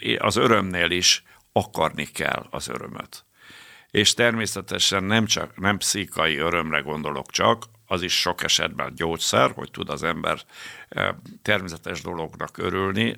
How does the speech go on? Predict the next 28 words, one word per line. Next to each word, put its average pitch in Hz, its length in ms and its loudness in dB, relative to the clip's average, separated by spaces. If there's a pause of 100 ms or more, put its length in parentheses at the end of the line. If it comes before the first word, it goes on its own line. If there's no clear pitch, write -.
nem 82 220 -2
vetem 76 340 -2
meg 69 240 -2
ezt - 260 -4
az - 220 -6
örömöt 78 400 -2
sem, 92 240 2
az 73 140 -2
élet 71 340 0
apró 78 340 -6
örömeit 73 640 -4
sem. 113 460 0 (760)
És 95 500 4
kérek, 98 380 4 (100)
eh, - 680 -8
egyre 90 220 2
többet, 87 640 -2 (140)
mert 80 240 2
ahogy 92 340 4
a 76 60 2
több 107 300 2
időt 90 320 0
tölt 90 320 0
az 76 200 -4
ember 87 540 2 (180)
a 80 160 -4
földi 87 600 -2
életben, 87 800 2